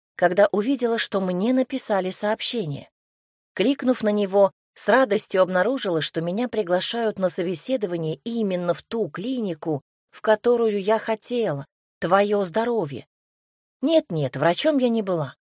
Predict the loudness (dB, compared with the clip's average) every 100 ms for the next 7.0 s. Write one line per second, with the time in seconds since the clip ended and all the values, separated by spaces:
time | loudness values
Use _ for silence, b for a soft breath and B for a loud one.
0 | _ -4 4 4 4 0 0 2 2 0
1 | -2 -6 -4 -2 -4 -2 -4 -4 -12 -12
2 | _ _ _ _ _ _ _ 2 2 4
3 | 2 2 0 0 2 2 2 -2 -4 -4
4 | -4 -4 _ _ 0 4 4 4 4 2
5 | 0 -4 -4 -4 -4 -4 -2 -2 -2 -2
6 | -2 -6 -6 -6 -4 -4 -2 -2 -2 -2